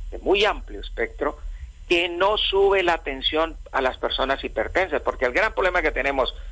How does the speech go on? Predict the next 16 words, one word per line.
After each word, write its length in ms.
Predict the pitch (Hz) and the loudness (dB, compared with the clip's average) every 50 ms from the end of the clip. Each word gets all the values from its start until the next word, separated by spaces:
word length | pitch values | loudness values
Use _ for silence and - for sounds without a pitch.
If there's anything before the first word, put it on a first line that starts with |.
| - - - - | -12 -12 -10 -4
con 140 | - 131 | 0 2
los 120 | 127 127 - | 2 2 2
hipertensos 460 | 139 - 131 123 - 165 135 147 170 | 2 0 0 0 2 0 0 0 0
es 80 | 165 - | 0 0
que 100 | - 156 | 2 2
no 120 | 156 165 | 4 4
les 160 | 160 156 - | 4 2 0
podemos 320 | - - 139 135 139 147 139 | 2 2 2 4 2 4 4
dar 260 | 151 147 143 151 147 - - - - - - - | 4 4 4 0 -4 -8 -14 -12 -12 -14 -12 -10
un, 340 | - - 139 156 160 156 151 | -2 2 2 4 4 4 4
eh, 180 | 147 147 147 143 | 4 4 4 2
un 140 | 127 143 131 | 0 2 0
desinflamatorio 680 | 143 131 127 131 110 127 127 117 117 - 143 143 147 143 | 0 0 0 -4 -2 -2 0 0 2 4 4 4 4 4
porque 360 | 131 127 - - - 127 - - | 2 -2 -2 -2 -4 -6 -4 -4
inmediatamente 680 | 139 139 123 117 110 120 120 - 139 131 - 143 123 | -4 -4 -4 0 0 0 2 2 0 0 0 -2 -2
le, 180 | 107 113 113 | 0 0 -2